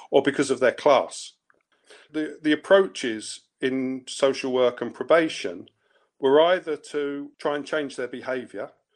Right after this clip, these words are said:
and modify their behaviour so they adapted to the environment they were in, um, and became, you know, compliant, conventional members of society, or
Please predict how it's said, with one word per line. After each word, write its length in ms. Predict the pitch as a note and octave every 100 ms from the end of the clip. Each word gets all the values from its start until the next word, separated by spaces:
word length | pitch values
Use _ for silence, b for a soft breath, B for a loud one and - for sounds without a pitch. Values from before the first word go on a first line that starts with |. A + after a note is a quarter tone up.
| _ _ _
and 500 | - C3 C3 C3 C3 - _
modify 600 | C#3 C#3+ D3+ D3 - B2
their 180 | A2+ A2+
behaviour 520 | A2 - C3+ B2 G#2
so 200 | - B2
they 220 | A#2 B2
adapted 640 | A#2+ A2+ C#3 - - A#2 -
to 160 | -
the 220 | G#2+ A2+ G#2+
environment 680 | G#2 A2 G#2 G#2 G2+ G2 F#2+ -
they 160 | G2+
were 200 | G2 F#2
in, 200 | G2+ C#3+ _ _ b b b b b
um, 500 | A2+ A2+ A2+ A#2 A#2+ A2+ -
and 120 | A2+
became, 540 | A2 A#2+ A2 G#2+ G#2 A2 - -
you 80 | G2+
know, 200 | F2+ G2 _ _ _ -
compliant, 680 | - A2 A2+ G#2+ G#2 G2+ -
conventional 520 | A2 G#2+ G#2 - G#2+
members 380 | G#2 G#2 G#2 G2+
of 100 | F#2+
society, 680 | - - G2 F#2+ - F2 - _ B B B B B
or 440 | E3+ F3+ E3+ E3+